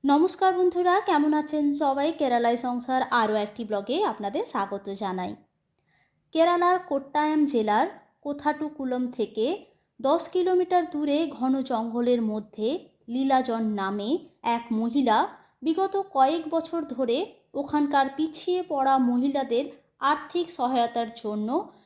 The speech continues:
বিগত কয়েক বছর ধরে কাজ করে চলেছেন। এই জন্য তিনি দু হাজার পাঁচ সালে একটা ছোট্ট ম্যানুফ্যাকচারিং ইউনিট খোলেন, যেখানে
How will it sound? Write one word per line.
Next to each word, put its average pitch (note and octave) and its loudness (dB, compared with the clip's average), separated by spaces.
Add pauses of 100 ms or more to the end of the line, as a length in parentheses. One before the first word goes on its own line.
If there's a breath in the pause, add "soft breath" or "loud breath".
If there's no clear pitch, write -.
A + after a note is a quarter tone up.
(120)
বিগত F4+ 0
কয়েক C#4+ 2
বছর D4+ -2
ধরে A#3 -4 (240)
কাজ B3 -2
করে B3 -2
চলেছেন। G#3 -4 (680)
এই E4 0
জন্য G4+ 2
তিনি D#4 2
দু C#4 -4
হাজার C#4 2 (120)
পাঁচ D4+ 0
সালে B3+ -2 (800)
একটা C4+ -4
ছোট্ট F4 -4
ম্যানুফ্যাকচারিং C#4+ 2
ইউনিট C4 -2
খোলেন, A#3 0 (680)
যেখানে C#4+ -2